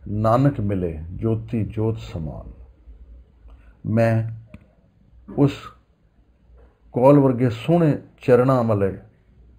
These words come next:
ਜਿਹੜਾ ਪਰਮਾਤਮਾ ਹੈ, ਉਹਦੀ ਸ਼ਰਨ ਵਿੱਚ ਪਿਆ ਹੋਇਆ ਹਾਂ ਔਰ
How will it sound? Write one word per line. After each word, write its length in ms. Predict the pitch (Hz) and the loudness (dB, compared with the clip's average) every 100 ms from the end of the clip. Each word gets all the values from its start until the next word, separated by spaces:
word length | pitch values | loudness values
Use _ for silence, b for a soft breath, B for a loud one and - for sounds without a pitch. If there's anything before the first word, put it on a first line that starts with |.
| _ | _
ਜਿਹੜਾ 220 | 104 117 113 | -6 0 0
ਪਰਮਾਤਮਾ 760 | - 110 107 110 110 123 117 | 0 0 2 2 2 -2 0
ਹੈ, 260 | 107 95 B B B B | 0 -2 B B B B
ਉਹਦੀ 240 | 135 151 | 0 0
ਸ਼ਰਨ 400 | 147 - 127 143 | -2 0 2 4
ਵਿੱਚ 180 | 151 - | 2 0
ਪਿਆ 240 | - 147 160 | 0 2 4
ਹੋਇਆ 280 | 139 107 | 2 2
ਹਾਂ 480 | 98 95 98 120 - b b b b b b - | 0 -2 -4 -6 -10 b b b b b b 2
ਔਰ 340 | 123 127 123 | 6 6 4